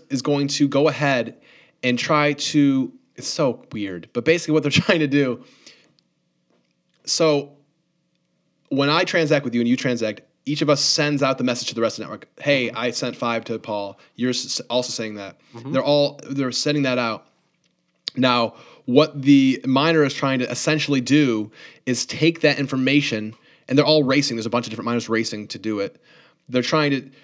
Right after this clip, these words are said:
Speaker 1: basically take that information and put it into a, what's called a block or a, a large unit of information, uh, that's gonna be chained to the next large unit of information. And they're going to try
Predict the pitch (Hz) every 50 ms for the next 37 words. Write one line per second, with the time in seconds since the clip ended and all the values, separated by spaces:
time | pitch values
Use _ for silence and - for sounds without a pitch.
0 | _ _ _ - 139 143 - 147 127 - - - - - 160 165 165 185 180 180
1 | 160 170 160 151 143 151 131 123 - 127 123 120 - - - 170 170 165 160 156
2 | 147 - - 160 - - 120 101 - - 143 143 - - - 139 117 - 117 110
3 | 131 135 131 117 120 123 - 120 110 107 104 - - 101 104 - - - 123 120
4 | 117 123 127 120 - 135 123 123 - - 117 110 - 110 110 113 113 - - 107
5 | 110 117 _ _ _ _ _ _ _ _ _ _ _ - 107 104 101 104 110 -
6 | - 120 113 113 - - 139 131 123 120 - 110 107 117 120 - - 127 120 107
7 | 104 104 - 110 101 - 95 - 95 92 - 98 95 90 87 - - 104 - _
8 | _ _ - - _ _ - 120 131 131 120 139 143 156 160 147 127 - 147 147
9 | 143 139 139 139 135 135 135